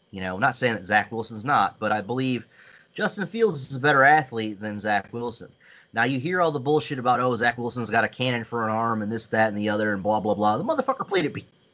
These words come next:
B Y U. Who the hell played at B Y U as a quarterback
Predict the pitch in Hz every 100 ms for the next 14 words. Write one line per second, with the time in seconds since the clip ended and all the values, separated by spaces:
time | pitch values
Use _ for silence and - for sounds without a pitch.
0 | - - 143 180 151 131 107 - - _
1 | _ _ _ _ _ _ _ _ _ _
2 | _ _ _ _ _ _ _ _ 254 240
3 | 226 214 190 170 131 160 143 131 135 117
4 | 95 - 123 101 82 80